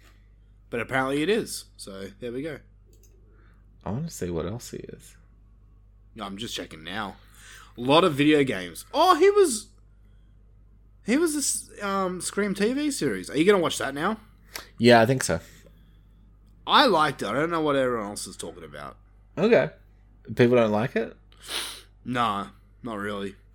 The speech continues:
Speaker 2: Oh, well, fuck them.
Speaker 1: Yeah, fuck them. Um, all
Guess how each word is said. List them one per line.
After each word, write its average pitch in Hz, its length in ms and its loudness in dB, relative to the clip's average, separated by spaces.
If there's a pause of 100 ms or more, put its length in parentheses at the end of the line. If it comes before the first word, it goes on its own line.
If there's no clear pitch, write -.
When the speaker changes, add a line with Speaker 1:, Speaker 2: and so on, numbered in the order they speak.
(140)
Speaker 2:
Oh, 135 120 -10 (340)
well, 127 220 -8
fuck - 300 -6
them. 139 140 -6 (640)
Speaker 1:
Yeah, 101 240 -6
fuck - 320 -10
them. 98 240 -10 (1500)
Um, 170 760 2 (300)
all 170 60 6